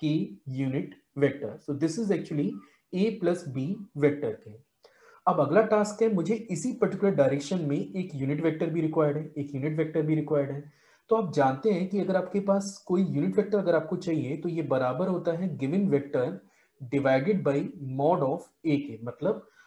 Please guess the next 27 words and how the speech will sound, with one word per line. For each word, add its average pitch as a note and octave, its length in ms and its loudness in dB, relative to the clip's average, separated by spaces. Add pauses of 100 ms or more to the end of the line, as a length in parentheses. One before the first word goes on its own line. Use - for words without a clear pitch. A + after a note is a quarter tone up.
(140)
आप C#3+ 200 0
किसी D#3 220 -2
भी A#3 100 0
vector D#3 360 0
में F3+ 100 0
उसके G3+ 320 -6
magnitude D3 520 -2
से - 140 -2
अगर E3+ 140 0
divide C#3 420 0
कर C3 100 0
देते B2 280 -6
हैं A3 140 -4
तो F3+ 200 -4
आपको D3 320 0 (180)
उस A#3 180 -2
particular E3 320 0
direction C3+ 440 0
में F3+ 260 -6 (360)
unit E3+ 340 0
vector D#3+ 440 2
मिल D#3 240 4
जाता A2 340 -4
है। - 120 -18 (220)
मीन्स D3+ 400 -2 (600)
अगर F#3+ 300 4
मैं A#3 100 2